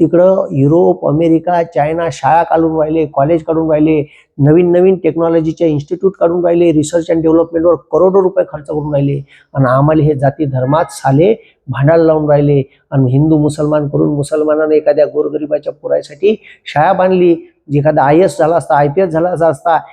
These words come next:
एखादा तिथून इस्रो डीआरडीओत गेला असता आणि देशासाठी सॅटेलाइट बनवले असते, मिसाईल बनवले असते, पण हे यायले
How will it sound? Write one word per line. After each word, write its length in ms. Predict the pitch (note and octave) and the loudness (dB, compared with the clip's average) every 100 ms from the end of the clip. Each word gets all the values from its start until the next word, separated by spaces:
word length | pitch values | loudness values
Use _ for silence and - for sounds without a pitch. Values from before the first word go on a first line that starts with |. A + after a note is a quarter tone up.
| _ | _
एखादा 300 | E3+ C#3+ D#3+ | -4 -2 0
तिथून 340 | D3 D#3 E3+ F3 | 0 -2 0 2
इस्रो 300 | D3 D3+ E3 | 2 4 2
डीआरडीओत 500 | D3 D3 D3+ E3+ F#3+ | 2 2 2 2 2
गेला 240 | D#3+ F3 | 2 0
असता 360 | D#3 - E3 D3+ - - - | 0 0 0 0 -4 -16 -4
आणि 160 | C#3 | -2
देशासाठी 540 | C3 C#3+ E3 - C#3 F3+ | 0 -2 -4 -6 -4 -4
सॅटेलाइट 540 | - C3 D#3 E3+ D#3+ D3 | -4 -8 0 0 0 -2
बनवले 300 | D3+ D3+ D3+ | -2 0 0
असते, 320 | D3+ D#3 D3 | -2 -4 -2
मिसाईल 380 | C3+ C#3 F3 E3+ | -2 0 0 0
बनवले 360 | D#3 D#3 D3+ | 0 0 -2
असते, 320 | D3 - D3 C3+ _ - _ C#3 | -4 -2 -2 -2 _ -20 _ -2
पण 100 | C3 | -2
हे 260 | - D#3+ D#3 | 0 2 4
यायले 320 | C3+ C#3 | 4 2